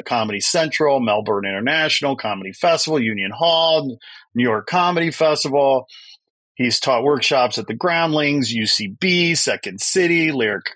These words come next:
Hyperion, Clown Gym, Free Association, Bristol University, Summit L A. I mean, I could go on. Zach Zucker is one of my new favorite people in the world. I just so love meeting him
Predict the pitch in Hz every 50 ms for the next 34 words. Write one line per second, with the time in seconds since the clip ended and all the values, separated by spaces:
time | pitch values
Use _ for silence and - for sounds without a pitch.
0 | - - - - 110 110 - - 185 175 175 165 165 160 156 156 151 147 143 131
1 | - - 127 123 110 104 101 95 95 95 98 120 143 165 165 160 165 160 156 156
2 | 135 - - 120 107 98 - - 107 95 - 123 131 170 185 180 175 170 - -
3 | 165 160 151 135 123 110 - 104 101 101 98 95 95 110 170 190 180 170 - 175
4 | 156 160 147 - - 113 113 110 101 101 104 104 120 165 190 185 180 180 175 165
5 | - - - 143 135 139 131 135 131 135 135 - 131 113 117 127 123 117 120 120
6 | 117 113 110 101 95 90 _ _ - - - _ _ _ _ _ _ _ _ _
7 | _ _ _ _ _ _ - 151 175 190 165 - 190 185 - 175 170 147 139 160
8 | 147 143 139 127 120 131 143 147 147 143 127 - - 147 143 135 120 123 95 -
9 | 135 135 131 - - 117 113 113 107 107 107 110 113 107 98 101 101 - 117 120
10 | 120 110 127 120 - - - 147 143 139 139 139 135 127 127 127 120 110 113 123
11 | 127 131 131 127 123 120 123 123 123 123 120 120